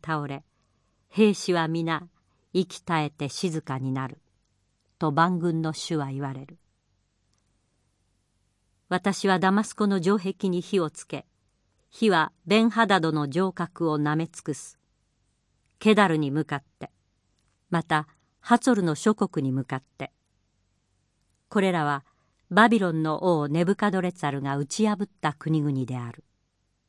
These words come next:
主はこう言われる。立て、ケダルに向かって攻め上れ。東の人々を滅ぼせ。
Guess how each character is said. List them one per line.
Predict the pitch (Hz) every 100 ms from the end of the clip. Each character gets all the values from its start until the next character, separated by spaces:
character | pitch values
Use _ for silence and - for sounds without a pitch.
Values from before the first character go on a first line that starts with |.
| _ _ _ _ _ _ _ _
主 | - - 202
は | 170 -
こ | 190 185
う |
言 | 175
わ | 170
れ | 165 156
る。 | 156 _ _ _ _ _ _ _ _ _ _ -
立 | 208
て、 | - 160 _ _ _ _ _ -
ケ | 247
ダ | 233
ル | 208
に | 180
向 | 165 175
か | 190
っ |
て | - 175
攻 | - 196 208
め |
上 | 196 170 160
れ。 | 135 _ _ _ _ _ _ -
東 | 190 190 190 185
の | 180
人 | - 196
々 | 175 165 147
を | 139
滅 | 165 156
ぼ | 147
せ。 | - 147